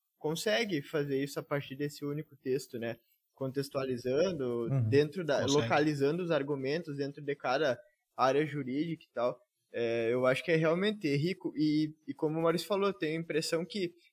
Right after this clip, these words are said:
Speaker 1: tu botar pessoas que entram no direito já com uma visão, ah, do direito como se fosse uma visão até um tanto sof-, sofística, né? Que cada um, o direito é pra cada um, é tipo subjetivo.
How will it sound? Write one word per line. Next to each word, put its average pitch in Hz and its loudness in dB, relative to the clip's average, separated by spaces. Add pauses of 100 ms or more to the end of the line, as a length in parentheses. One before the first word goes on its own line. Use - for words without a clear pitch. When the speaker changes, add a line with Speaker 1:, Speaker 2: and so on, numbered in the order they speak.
Speaker 1:
tu 156 -4
botar 160 2
pessoas 175 0
que 143 0 (320)
entram 190 4
no 180 -2
direito 160 -2
já 147 0
com 185 -6
uma 175 -2
visão, 156 -2 (460)
ah, 131 4
do 139 0
direito 143 2
como 180 -2
se 185 -4
fosse - -2
uma 165 4
visão 160 0
até 180 2
um 185 0
tanto 196 -2
sof-, 185 -2
sofística, 180 -2
né? 143 2
Que 156 -6
cada 160 2
um, 180 -2
o 170 -2
direito 156 -2
é 190 2
pra 190 -2
cada 196 0
um, 180 -2
é 135 0
tipo 170 -8
subjetivo. 190 -4